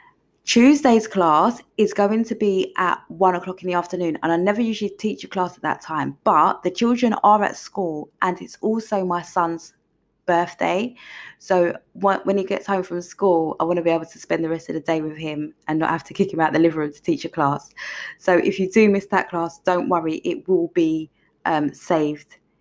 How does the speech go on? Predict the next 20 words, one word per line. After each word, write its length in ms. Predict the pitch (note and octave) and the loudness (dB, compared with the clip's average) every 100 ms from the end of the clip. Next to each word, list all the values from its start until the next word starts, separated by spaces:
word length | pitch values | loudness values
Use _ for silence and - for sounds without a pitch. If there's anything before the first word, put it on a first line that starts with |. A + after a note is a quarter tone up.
| _ - | _ -2
into 260 | F3 D#3 | 0 0
the 100 | D#3+ | -4
group. 300 | D3+ D#3+ - | -2 0 0
So 120 | - D#3+ | -2 -2
you'll 160 | D#3 | -2
get 240 | D3 E3 - | -2 -4 -4
to 80 | |
do 120 | C3+ D3 | -2 -2
it 240 | - - _ _ _ _ _ _ - | -2 -6 _ _ _ _ _ _ -2
at 180 | C#3 C#3+ | -2 -2
a 60 | |
time 220 | - D3+ D3 | -2 0 0
that 100 | - | 0
is 140 | C#3+ | -2
more 180 | D#3 C#3+ | 0 0
convenient 580 | D3 D3 D3+ C#3+ C#3 - | -2 -4 -2 -2 -2 -6
for 120 | D3 | -4
you. 340 | C#3 B2+ C3 - _ - - - - - - - _ | -2 -2 -6 -16 _ -20 -20 -20 -20 -20 -20 -20 _
On 260 | - F#3+ G3 | 2 4 4
Wednesday, 840 | A3 A#3 B3 A#3+ A3+ G#3 G3+ G3+ | 4 6 4 4 4 4 4 2